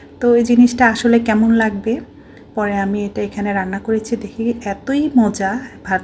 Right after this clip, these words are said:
খেতে। ভাবলাম আপনাদের মাঝে এটা শেয়ার করি। একটা কেটে দেখাচ্ছি কিভাবে আমি কেটে নিচ্ছি। আর ধুন-, ধুন্দুলের গায়ে কিন্তু পানি বের হয়,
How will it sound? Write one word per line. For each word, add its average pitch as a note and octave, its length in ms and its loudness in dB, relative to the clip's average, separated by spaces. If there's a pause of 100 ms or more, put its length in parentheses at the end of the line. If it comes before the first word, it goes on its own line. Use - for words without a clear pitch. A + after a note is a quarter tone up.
(100)
খেতে। G#3 360 -4 (840)
ভাবলাম C4 440 4
আপনাদের A3+ 440 -2
মাঝে A3 320 0
এটা G#3+ 180 -2
শেয়ার G3+ 380 0 (100)
করি। A#3 260 -2 (1600)
একটা - 200 -8
কেটে B3 240 -2
দেখাচ্ছি G3 440 -8
কিভাবে G#3 380 -6
আমি G#3 160 -6
কেটে G#3 280 -8
নিচ্ছি। G3 360 -10 (680)
আর G3 180 -2
ধুন-, G#3+ 360 0 (240)
ধুন্দুলের A#3+ 360 4
গায়ে B3 180 4
কিন্তু A#3+ 280 -2 (160)
পানি G#3 240 2
বের G3 200 -4
হয়, F3 200 -12